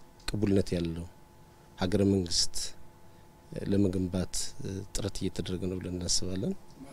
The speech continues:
እ፣ በዚህ በኩል የሚወሰድ የመጀመሪያ ጉዳይ፣ እ፣ በአመራሩ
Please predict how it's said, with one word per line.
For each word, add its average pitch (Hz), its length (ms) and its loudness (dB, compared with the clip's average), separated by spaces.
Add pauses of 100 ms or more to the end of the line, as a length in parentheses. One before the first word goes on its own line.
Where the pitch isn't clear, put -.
(560)
እ፣ 98 120 -2 (500)
በዚህ 104 280 6
በኩል 107 260 6
የሚወሰድ 101 600 6
የመጀመሪያ 98 540 8
ጉዳይ፣ 127 320 6 (1000)
እ፣ 104 80 0 (120)
በአመራሩ 107 640 10